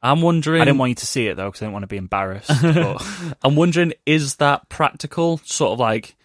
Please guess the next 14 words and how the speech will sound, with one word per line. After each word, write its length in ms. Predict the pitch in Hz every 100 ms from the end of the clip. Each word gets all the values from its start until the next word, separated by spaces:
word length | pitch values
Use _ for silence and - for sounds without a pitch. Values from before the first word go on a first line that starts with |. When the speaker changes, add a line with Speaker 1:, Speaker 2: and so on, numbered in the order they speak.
| _
Speaker 1:
is, 240 | - 131 120
uh, 200 | 135 147 - 117 135
clearly 320 | 170 156 147
a 40 |
Speaker 2:
Oh, 20 |
like 100 | 131
Speaker 1:
reference 360 | 127 127 123 -
to 300 | 135 120 113
Speaker 2:
cloth. 240 | 110 120 107
Speaker 1:
Nightmare 140 | 113
on 160 | 113 113
Elm 300 | 113 120 120
Speaker 2:
Yeah. 160 | 110 104
Speaker 1:
Street. 320 | 101 98 98